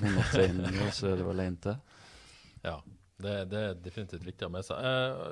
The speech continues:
Speaker 2: du er inne på de nye danskene da. Du er vel, eh, eh, han, eh, første var vel med, eh, så vidt i forrige uke.
Speaker 1: Ja.
Speaker 2: Og så var, sy-, sy-, så jeg så noen bilder på sosiale medier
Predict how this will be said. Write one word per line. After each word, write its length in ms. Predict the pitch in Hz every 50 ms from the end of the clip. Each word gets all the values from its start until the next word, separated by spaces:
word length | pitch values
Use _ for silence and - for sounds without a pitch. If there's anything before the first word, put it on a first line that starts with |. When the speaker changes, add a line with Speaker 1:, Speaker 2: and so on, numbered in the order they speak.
| -
Speaker 2:
du 120 | 123 120 127 127
er 80 | 123 127
inne 180 | 127 131 131 117
på 80 | - 110
de 160 | 107 104 101
nye 320 | 101 104 113 120 117 -
danskene 540 | 85 87 90 90 - - - 95 85 78 73
da. 80 | 78 87
Du 140 | 92 98 98
er 60 | 98 98
vel, 240 | 95 90 90 85 82 82
eh, 420 | 82 80 80 80 - - - - - - - - - - - - _ _ _ _ -
eh, 180 | - - 85 85 - -
han, 200 | 90 87 82 82 80 80 80
eh, 260 | 80 80 78 78 78 76
første 320 | - - 117 - - - 107
var 160 | 90 87 82
vel 80 | 80
med, 360 | 82 90 92 90 87 82 85 85
eh, 580 | 85 82 82 80 78 73 73 76 73 76 76 76 - _ -
så 160 | - - -
vidt 320 | 107 110 - _ - -
i 80 | 78 -
forrige 320 | - 95 113 139 120 95
uke. 180 | - - 80 76 - _ _ - - -
Speaker 1:
Ja. 80 | 92 80 - - _ _ -
Speaker 2:
Og 140 | 104 92 -
så 220 | - - - 95 90 87
var, 220 | 87 87 87 90 90
sy-, 160 | 90 - - 107 101
sy-, 140 | - 113 107
så 280 | 101 - - 95 90 87
jeg 60 | 90 -
så 100 | - 110
noen 140 | 104 98 90
bilder 220 | 107 110 117 110
på 80 | - 92
sosiale 320 | 95 92 - 113 104 104 92
medier 240 | 90 98 107 104